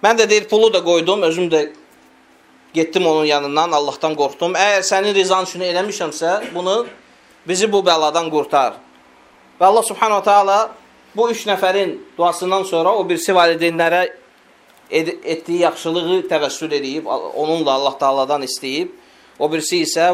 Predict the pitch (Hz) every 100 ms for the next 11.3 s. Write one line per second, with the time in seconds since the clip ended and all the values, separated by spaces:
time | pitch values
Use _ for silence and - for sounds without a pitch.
0 | 170 160 151 160 147 135 143 131 135 143
1 | 135 131 151 202 185 180 - 175 170 175
2 | 165 143 143 151 160 165 160 139 135 131
3 | 131 - - _ _ _ _ - - _
4 | - 185 247 233 214 - 208 214 - 185
5 | 185 175 190 185 175 180 180 - - 196
6 | 185 175 165 160 147 165 156 151 143 165
7 | 151 156 - 147 135 147 139 135 139 139
8 | - 151 135 135 135 139 139 139 - _
9 | 127 147 143 131 135 127 139 139 165 156
10 | - 151 165 170 147 - 147 160 165 147
11 | 139 131 151